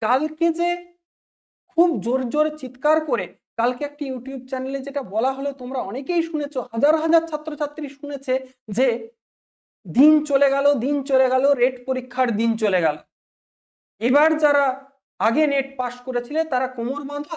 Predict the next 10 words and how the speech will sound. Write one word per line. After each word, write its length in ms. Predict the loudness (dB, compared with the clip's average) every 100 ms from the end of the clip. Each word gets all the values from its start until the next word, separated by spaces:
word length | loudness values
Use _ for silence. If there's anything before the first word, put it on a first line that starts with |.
| -2
আবার 260 | 2 2 2
পরীক্ষা 380 | -2 -4 -2 0
দেওয়ার 280 | 2 0 -2
জন্য, 280 | -6 -4 -4 -6 -8 -6
এবং 200 | 0 0 0 2
উচ্চ 300 | 2 2 0
রেখে 260 | 2 2 2
দিল 160 | 4 4
যে 120 | 4 0
কথাগুলো, 440 | -2 -2 0 -2